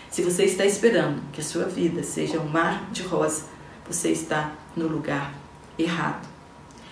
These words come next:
E aqueles que querem viver piedosamente padecerão perseguições. Se o nosso mestre, que é o nosso exemplo,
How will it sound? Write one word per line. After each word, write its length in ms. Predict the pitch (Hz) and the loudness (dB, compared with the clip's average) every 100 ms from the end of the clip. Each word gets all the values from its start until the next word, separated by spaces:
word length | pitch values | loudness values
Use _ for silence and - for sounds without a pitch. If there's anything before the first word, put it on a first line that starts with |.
| - - | -16 -4
E 140 | 185 | 4
aqueles 680 | 190 165 - 220 214 175 - | 6 4 4 8 10 10 6
que 180 | - 180 | -2 -2
querem 400 | 214 190 190 185 | 4 6 6 2
viver 480 | 190 170 156 151 151 - - - | -2 0 0 0 -4 -10 -12 2
piedosamente 1400 | 269 285 254 175 180 220 247 240 220 175 170 175 - - - - - | 4 8 8 8 10 12 10 8 4 4 4 2 -4 -10 -14 -20 -8
padecerão 760 | - 180 180 175 156 160 165 160 - - - - - | 0 4 4 4 2 2 0 -2 -8 -14 -20 -20 0
perseguições. 960 | 180 180 - 170 - - - 143 147 - - - - | 4 6 4 0 0 -2 -2 -4 -6 -10 -12 -14 -6
Se 200 | - 247 | 0 8
o 80 | 247 | 10
nosso 520 | 220 220 294 - 277 | 12 12 10 10 6
mestre, 580 | 220 - - - 160 - - - | 4 4 -2 -4 -6 -6 -12 0
que 80 | |
é 40 | 180 | 2
o 120 | 170 | 4
nosso 360 | 160 190 226 233 | 4 4 4 4
exemplo, 640 | 175 170 147 151 160 - | 2 0 -2 -4 -8 -10